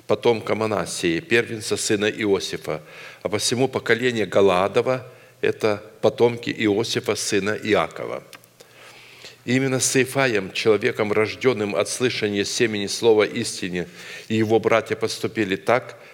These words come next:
как в свое время поступил Измаил с Исаком, и как – с Иосифом поступили его братья, и как Саул поступил с Давидом, который действовал в интересах Саула. Ифай Галадианин, Галадитянин был рожден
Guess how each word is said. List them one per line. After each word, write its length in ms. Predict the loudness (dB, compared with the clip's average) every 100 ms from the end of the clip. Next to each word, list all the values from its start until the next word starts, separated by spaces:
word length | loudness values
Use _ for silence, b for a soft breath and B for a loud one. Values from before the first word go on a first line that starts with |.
| -6
как 180 | -6 -4
в 60 |
свое 320 | -2 2 2
время 400 | 2 0 -2 -6 B B B
поступил 540 | -6 -4 -4 -2 0 0
Измаил 600 | -2 -2 0 2 2 0
с 180 | -2 -4
Исаком, 540 | -2 2 2 2 -8 -8 B B B
и 80 | -4
как – 380 | 0 -2 -2 -16 B B _
с 180 | -2 2
Иосифом 580 | 4 4 2 0 -2 0
поступили 540 | -4 -4 -6 -2 0
его 200 | 2 0
братья, 520 | 2 0 2 2 0 B B B
и 60 | -2
как 200 | 0 0
Саул 360 | 0 2 2
поступил 520 | 2 -2 -2 -2 -2 0
с 40 |
Давидом, 500 | 2 2 2 0 0
который 400 | -2 0 0 0
действовал 600 | 2 2 2 2 2 2 B B 0
в 100 | 0
интересах 560 | 2 4 4 2 -6
Саула. 500 | 0 4 4 2 -2 -6 -18 -20 B B B B -4
Ифай 320 | -2 2 2
Галадианин, 720 | 2 -2 2 2 2 -2 -10 -8
Галадитянин 840 | 4 6 6 0 2 2 2 0
был 200 | 0 2
рожден 520 | 2 0 0 0 0